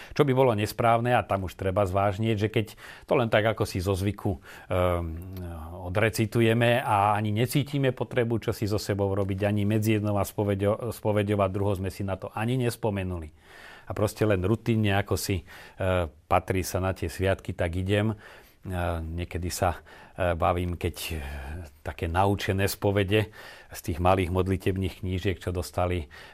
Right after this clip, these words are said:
dostávali deti pri prvom svetom príjmaní a už dospelý muž v tých veľkých rukách drží tú malú knížočku a ho-, hovorí, ako neposlúchal rodičov, aj keď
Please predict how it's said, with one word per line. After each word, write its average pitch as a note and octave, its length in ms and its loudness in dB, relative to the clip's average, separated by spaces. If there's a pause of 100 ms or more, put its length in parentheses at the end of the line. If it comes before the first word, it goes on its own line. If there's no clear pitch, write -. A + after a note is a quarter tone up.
dostávali F2 560 -2
deti F2 240 -2
pri F2+ 160 -4
prvom F#2 240 0
svetom F2+ 320 -2
príjmaní F#2 480 0
a F2+ 80 0
už E2+ 80 -4
dospelý F#2 480 0
muž F#2 240 -2
v G2+ 80 0
tých E2+ 80 0
veľkých F#2 320 0
rukách F#2+ 480 0
drží F#2 240 -2
tú F#2+ 80 0
malú F#2+ 240 0
knížočku G2 640 -2
a G2 160 2 (400)
ho-, F#2 180 -2 (140)
hovorí, F2+ 320 0
ako F#2 240 0
neposlúchal F#2 720 0
rodičov, F#2 400 -2
aj F2+ 160 -6
keď - 20 -8